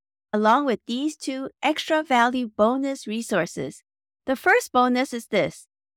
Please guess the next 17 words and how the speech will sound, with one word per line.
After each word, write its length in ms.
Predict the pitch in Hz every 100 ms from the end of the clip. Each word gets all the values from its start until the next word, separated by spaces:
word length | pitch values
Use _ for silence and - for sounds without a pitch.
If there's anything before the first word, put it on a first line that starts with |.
| _
It's 200 | - 247
a 80 | 240
month-long, 800 | 220 269 427 - 277 269 277 285 _
done-for-you 760 | 254 254 320 - 311 311 285 285
Plant 380 | - - 226 269
Power 280 | 233 247 247
meal 280 | 214 214 214
plan. 380 | - 170 147 180 _ _ _ _ _ _ _ _ _
You'll 160 | 233
get 260 | 254 277 -
four 360 | _ 233 277 403
weekly 440 | 294 - 320 311
Plant 340 | - 240 269
Power 220 | 269 285 311
menus 520 | 233 202 208 214 - _ _ _ _
featuring 440 | - 220 - 185
healthy, 500 | 190 233 277 - 339